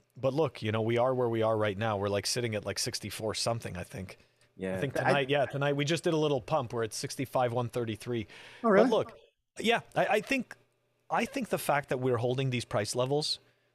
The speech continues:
Speaker 1: okay, and not only that we're holding these price levels, but, and if it means anything, because human beings, we love to create patterns out of nothing. It's our nature. Um, it's part of our mind.
Speaker 2: Yeah.
Speaker 1: And it, it looks like we're building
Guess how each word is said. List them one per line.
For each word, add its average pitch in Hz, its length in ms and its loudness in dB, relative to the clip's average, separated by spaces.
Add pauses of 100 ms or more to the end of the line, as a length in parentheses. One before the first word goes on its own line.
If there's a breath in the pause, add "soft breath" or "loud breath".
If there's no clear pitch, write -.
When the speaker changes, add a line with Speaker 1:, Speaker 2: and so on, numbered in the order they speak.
Speaker 1:
okay, 131 380 0
and 127 160 0
not 175 260 0
only 156 240 0
that 147 140 0
we're 139 100 0
holding 127 240 -2
these 110 140 -6
price 101 260 -4
levels, 95 320 -4
but, 110 300 -2
and 123 160 -4
if 131 160 -2
it 127 100 -4
means 139 400 -4
anything, 117 380 -6
because 101 240 -6
human 151 240 -4
beings, 120 360 -6
we 117 120 -6
love 117 180 0
to 147 80 -6
create 127 260 -4
patterns 113 380 -4
out 101 100 -2
of 95 80 -10
nothing. 95 380 -6 (1500)
It's - 140 -2
our 120 80 2
nature. 113 380 -2 (360 loud breath)
Um, 117 380 0
it's - 440 -6
part 131 160 0
of 117 60 0
our 110 100 2
mind. 104 360 -2 (340 soft breath)
Speaker 2:
Yeah. 127 140 0
Speaker 1:
And 117 400 0 (1400)
it, 147 240 0
it 131 180 -4
looks 127 680 -2 (100)
like 117 220 -2
we're 113 80 0
building 95 540 -2